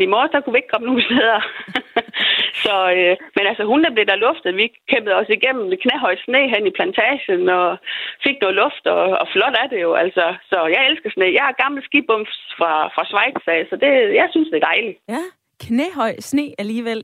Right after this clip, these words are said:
Speaker 2: i Hirtshals. Tine, er det, øhm, er det slet ikke bøvlet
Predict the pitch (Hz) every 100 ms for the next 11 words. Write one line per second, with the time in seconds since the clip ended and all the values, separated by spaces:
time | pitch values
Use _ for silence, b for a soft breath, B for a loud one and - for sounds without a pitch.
0 | 202 185 240 - 214 170 - - B B
1 | B B B B - 269 269 269 214 208
2 | 214 196 180 180 175 165 160 165 170 _
3 | - - 220 247 - 294 330 294 247 247
4 | 320 311